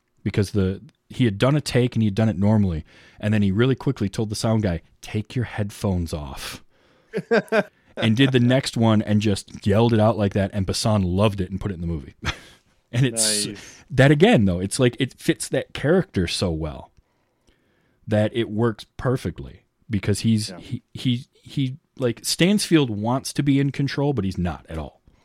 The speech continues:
Speaker 1: He's completely out of control. Um,
Speaker 2: Well, the part that I really like, and again, it's, it takes the trope and flips it, which is really cool.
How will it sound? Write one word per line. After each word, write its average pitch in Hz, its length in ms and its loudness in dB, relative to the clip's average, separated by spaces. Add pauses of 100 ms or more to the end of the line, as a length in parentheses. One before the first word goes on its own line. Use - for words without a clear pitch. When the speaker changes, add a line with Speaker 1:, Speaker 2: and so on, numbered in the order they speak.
(240)
Speaker 1:
He's 101 140 -4
completely 104 440 0
out 87 120 -2
of 85 80 -8
control. - 380 -12 (680)
Um, 82 300 -10
Speaker 2:
Well, 76 160 -8 (1120)
the 131 160 -6
part 220 340 -2
that 147 100 -2
I 131 100 4
really 120 540 2
like, 107 540 -2
and 120 100 -8
again, 113 300 -2
it's, - 280 -10
it 117 180 -16
takes 147 280 -4
the 117 100 -14
trope 127 400 -2
and 92 200 -16
flips - 500 -8
it, 87 140 -14
which - 200 -14
is 90 120 -16
really 104 280 -6
cool. 85 360 -14